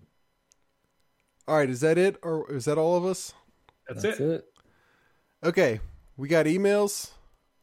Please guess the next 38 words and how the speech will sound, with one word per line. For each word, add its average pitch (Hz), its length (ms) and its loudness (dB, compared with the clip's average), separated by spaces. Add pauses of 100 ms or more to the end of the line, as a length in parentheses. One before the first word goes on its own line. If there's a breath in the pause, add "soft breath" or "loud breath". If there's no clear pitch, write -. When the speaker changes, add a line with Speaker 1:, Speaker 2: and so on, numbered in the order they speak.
(760)
Speaker 1:
Then 131 100 -8
we're 131 60 -4
gonna 135 120 0
wrap 127 300 -2
it 131 60 -4
up. 104 220 -4
Josh, 120 600 -2 (280)
how - 120 -4
are 147 80 2
you 156 100 0
doing 156 160 2
on 151 60 0
Speaker 3:
Hello. 139 240 2
Speaker 1:
time? 143 340 2 (960 soft breath)
Speaker 3:
Uh, 117 560 2
it's 127 140 -4
midnight. 220 440 -2 (600)
Speaker 1:
Do 151 100 -6
you 165 80 2
need 185 220 4
to 165 80 0
Speaker 3:
But 185 80 4
Speaker 1:
head - 120 6
Speaker 3:
I'm 151 80 4
Speaker 1:
out? 98 240 -2 (640)
Speaker 3:
No, 202 120 0
I'm 135 200 0
doing 147 260 -4
okay. 101 200 -8
I'll 131 120 -2
stick - 280 -6
around 98 240 -2
for - 100 -12
questions. 107 540 -6
Speaker 1:
Okay, 131 280 -4
I 110 100 -2
was 147 200 0
hoping 131 600 -2